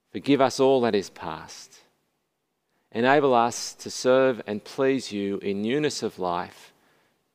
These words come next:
to your honour and glory, through Jesus Christ our Lord. Amen.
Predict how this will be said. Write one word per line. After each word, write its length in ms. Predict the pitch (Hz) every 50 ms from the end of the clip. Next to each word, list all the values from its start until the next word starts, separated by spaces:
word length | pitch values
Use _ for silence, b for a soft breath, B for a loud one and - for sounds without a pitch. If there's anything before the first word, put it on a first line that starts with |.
| _ _ _ _ -
to 120 | - 123
your 320 | 110 117 131 135 143 135 -
honour 180 | - 120 117 110 -
and 200 | - 110 104 87
glory, 520 | - 95 87 85 85 85 85 87 95 101 _ _ _ _ _ _ _ _ _
through 220 | _ - - 143 131
Jesus 460 | 110 - 110 110 113 107 104 107 -
Christ 480 | - - - 101 101 104 104 - - -
our 160 | 107 107 113
Lord. 440 | 98 90 87 85 85 87 85 - - _ _ _ _ _ _ _ _ _ -
Amen. 540 | 95 92 92 92 92 90 90 87 82 80